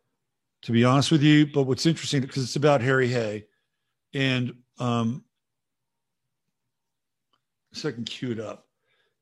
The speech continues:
In this video, which was posted on February ninth, twenty twenty-two, which is not that long ago, what they do is they dispel the notion that Harry Hay had any,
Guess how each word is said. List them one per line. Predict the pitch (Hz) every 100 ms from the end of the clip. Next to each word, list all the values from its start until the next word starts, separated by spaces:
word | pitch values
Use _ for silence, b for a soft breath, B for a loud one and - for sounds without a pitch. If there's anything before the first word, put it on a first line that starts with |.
| _
In | 175 196
this | 208 135
video, | 123 156 190 165 139 123 127 - _ _ _ _
which | - 147 143 -
was | 143 131
posted | - 165 156 - 127
on |
February | 113 - 151 143 135
ninth, | 131 135 117 - -
twenty | 135 135
twenty-two, | - 117 107 - 127 101 - _ _ _ _ _ _ _ _ _ _ _ _ -
which | 127
is | 120
not | 135 131
that | 131 120
long | 123 123
ago, | 101 98 -
what | 143 147
they | 156 139
do | 123 117 185 170 139 123 b b b b
is | 151 135 110
they | 139
dispel | 123 135 - - 160 160 165
the | 147
notion | 131 135 127 123 110 110 - _ _ _ _ _ _ _
that | 131 123 104
Harry | 135 139 127
Hay | 131 120 117 127 -
had | 120 117 -
any, | 135 135 127 120 117